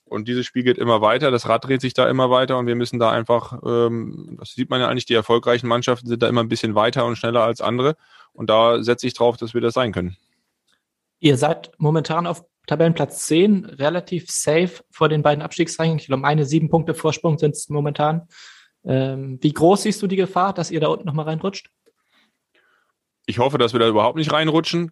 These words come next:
Speaker 1: vollkommen klar, aber die Gefahr ist null gebannt. Also wir sind da, äh, selber in der Pflicht, Punkte zu holen, relativ schnell auch. Ähm, da ich glaube, dass so Mannschaften auch gerade wie Stuttgart, ähm, die jetzt auch mit Euphorie in die neue Saison schon wieder schauen, mit, mit Top-Transfers und so weiter,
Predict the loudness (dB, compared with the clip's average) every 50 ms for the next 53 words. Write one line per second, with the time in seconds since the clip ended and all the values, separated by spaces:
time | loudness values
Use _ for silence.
0 | -12 _ _ -2 -2 0 0 -2 -4 -2 0 0 2 2 2 2 2 0 0 -4
1 | -4 0 0 2 2 0 -2 0 0 2 2 2 2 2 2 2 2 0 -4 -6
2 | -8 -6 -6 -6 -8 -4 -2 2 2 2 2 0 -2 -2 0 2 2 4 4 4
3 | 4 2 0 -2 -4 -6 -6 -6 -4 -2 0 2 2 2 2 0 -2 -2 -2 -2
4 | -4 -2 -2 -4 -4 -4 -6 -10 -12 -8 -4 0 0 0 2 2 0 0 0 -2
5 | -4 -8 -8 -4 -2 0 2 2 2 2 0 -4 -12 _ _ _ _ _ _ _
6 | _ 0 0 0 2 0 -2 -6 -4 -2 -2 -2 -2 0 2 4 4 4 4 2
7 | 2 -2 -4 -6 -6 -4 -2 -2 -2 -2 -2 -4 -6 -4 -4 -4 -4 -2 0 0
8 | 0 0 0 -4 -6 -4 -4 -4 -4 0 0 2 2 0 0 -4 -4 -2 0 0
9 | 0 0 0 -2 -4 -6 -8 -10 -12 -12 -12 -10 -10 -4 -4 -4 -4 -2 -2 -2
10 | -2 -2 -4 -6 -6 -6 -6 -4 -4 -4 -4 -4 -4 -2 0 2 2 2 0 0
11 | 2 2 4 2 2 0 -2 -2 -2 -2 -2 -4 -4 -4 -2 0 -2 0 2 4
12 | 4 4 4 4 0 -2 -4 -4 -8 -8 -6 -4 -6 -6 -4 -4 -4 -6 -6 -4
13 | 0 2 4 4 4 2 0 -6 -10 -8 -8 -4 0 0 0 0 0 -4